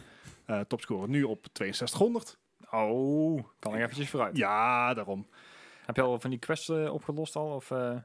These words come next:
Speaker 2: nog
Speaker 1: Eh,
Speaker 2: niet?
Speaker 1: ja, ben ik nou mee bezig. Moet, eh, ik heb nou vierhonderdnegentig van de vijfhonderd steentjes, eh, gelegd.
Speaker 2: Alright.
Speaker 1: Dus ik krijg binnenkort weer een upgrade.
Speaker 2: Yay.
Speaker 1: Hm. Yeah.
Speaker 2: Zijn
Speaker 1: Ja.
Speaker 2: ook echt cosmetisch inderdaad, ja. De
Speaker 1: Ja, maar het spel waar, eh, de afgelopen tijd de meeste tijd in is gegaan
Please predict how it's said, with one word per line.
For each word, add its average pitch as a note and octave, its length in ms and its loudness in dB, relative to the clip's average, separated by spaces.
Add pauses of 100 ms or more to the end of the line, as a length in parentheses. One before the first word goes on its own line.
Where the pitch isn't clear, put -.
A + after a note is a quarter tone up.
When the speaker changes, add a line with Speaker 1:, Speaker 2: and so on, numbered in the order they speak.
(120)
Speaker 2:
nog - 120 0
Speaker 1:
Eh, F#3 280 6
Speaker 2:
niet? F#3 100 0
Speaker 1:
ja, F3 100 0
ben F3 120 6
ik G3+ 60 0
nou G3 160 4
mee D#3+ 100 6
bezig. C3+ 140 2
Moet, C#3+ 220 -2
eh, D#3 240 4
ik C3 140 -2
heb D#3 240 0
nou D3 140 2
vierhonderdnegentig E3+ 680 2
van E3 100 0
de C#3+ 60 0
vijfhonderd D#3+ 400 0
steentjes, F#3 480 0
eh, E3+ 380 2
gelegd. D3+ 300 0
Speaker 2:
Alright. D#3 200 -2
Speaker 1:
Dus B2+ 200 -2
ik - 120 -8
krijg B2 240 -2
binnenkort B2 320 0
weer A2 80 -2
een A2 60 -2
upgrade. G#2+ 340 -6 (460)
Speaker 2:
Yay. G#2+ 280 -12
Speaker 1:
Hm. F3+ 100 0 (140)
Yeah. G#2 600 2 (720)
Speaker 2:
Zijn - 280 -2
Speaker 1:
Ja. G#2+ 60 -12
Speaker 2:
ook G2 100 -14
echt A2 220 -8
cosmetisch A2 480 -2
inderdaad, F#2+ 360 -2
ja. G2+ 180 -4
De G2+ 120 -4 (340)
Speaker 1:
Ja, C#3+ 300 0
maar F3 420 2
het D#3+ 180 2
spel D#3+ 320 4
waar, D3+ 300 2
eh, C3+ 320 2
de C3 60 -2
afgelopen C3+ 320 -2
tijd B2 160 2
de G#2+ 120 -10
meeste C3+ 520 0
tijd D#3+ 260 2
in D#3 80 2
is C3+ 120 0
gegaan B2 480 -4